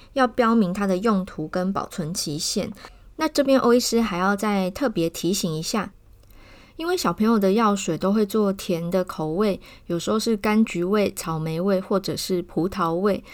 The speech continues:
那我们真的有遇过小朋友很喜欢来看医生，是因为他觉得吃药是一件很像奖赏的事情，他就觉得药水是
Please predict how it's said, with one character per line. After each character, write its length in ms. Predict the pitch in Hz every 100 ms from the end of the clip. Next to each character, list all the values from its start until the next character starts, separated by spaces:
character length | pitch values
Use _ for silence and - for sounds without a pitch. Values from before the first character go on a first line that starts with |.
| - - -
那 400 | 240 226 202 196
我 140 | - 175
们 200 | 175 175
真 220 | 196 247
的 80 | 247
有 160 | 175
遇 100 | -
过 220 | 202 214 202
小 220 | 196 147
朋 200 | - 170
友 240 | 202 151 - -
很 260 | - - 208
喜 240 | 269 -
欢 300 | 165 180 175
来 180 | 185 156
看 320 | 156 - 180
医 120 | 180 180
生， 340 | - 175 170
是 160 | 196 202
因 180 | 202
为 140 | 208 190
他 160 | 196
觉 180 | 190 -
得 140 | 165 160
吃 380 | - - 180
药 180 | 196 185
是 180 | 175 190
一 120 | 160
件 340 | 151 180 165 170 - - - -
很 140 | 185
像 200 | 214 214
奖 280 | - 170 160
赏 300 | 233 - 165
的 100 | -
事 240 | 165 - 180
情， 200 | - -
他 160 | 196 240
就 140 | 277
觉 180 | - 165
得 220 | 156 160 - -
药 260 | - 240 196
水 280 | 175 165 156
是 360 | - 190 165